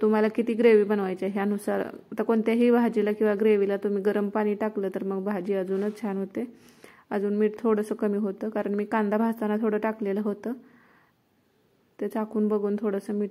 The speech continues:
टाकलेलं आहे आणि हे आता यामध्ये गरम टा-, पाणी टाकून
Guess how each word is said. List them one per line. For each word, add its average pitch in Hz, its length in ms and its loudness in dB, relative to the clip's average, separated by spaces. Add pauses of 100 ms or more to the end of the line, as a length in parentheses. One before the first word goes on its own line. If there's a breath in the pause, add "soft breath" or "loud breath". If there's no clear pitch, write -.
टाकलेलं 208 380 -4
आहे 190 80 -4
आणि 190 140 -4
हे 196 140 -4
आता 202 320 -4 (500 loud breath)
यामध्ये 208 280 2
गरम 202 320 2
टा-, 208 200 -2
पाणी 202 300 -2
टाकून 202 340 -4